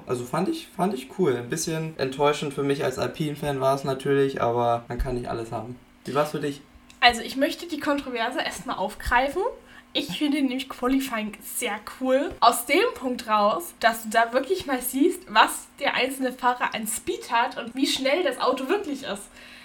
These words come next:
Speaker 2: Weil du kannst zwar einen super schnellen Ferrari haben, im Rennen aber hinter einem Alonso hängen, der sich breit macht wie sonst was. Und dann kannst du noch so schnell sein, kommst aber einfach nicht an dem vorbei.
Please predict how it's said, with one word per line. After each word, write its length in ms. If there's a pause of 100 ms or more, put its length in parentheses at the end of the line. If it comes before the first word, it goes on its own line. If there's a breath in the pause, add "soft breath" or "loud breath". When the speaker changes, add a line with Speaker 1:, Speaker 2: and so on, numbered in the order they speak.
(140)
Speaker 2:
Weil 100
du 80
kannst 480
zwar 140
einen 200
super 420
schnellen 400
Ferrari 520
haben, 560 (140)
im 180 (160)
Rennen 240 (100)
aber 220
hinter 160
einem 240
Alonso 400
hängen, 220
der 120
sich 160
breit 360
macht 220
wie 40
sonst 400
was. 100 (520 loud breath)
Und 80
dann 120
kannst 260
du 60
noch 300 (240)
so 160
schnell 340
sein, 240
kommst 340
aber 180
einfach 280
nicht 140
an 100
dem 140
vorbei. 420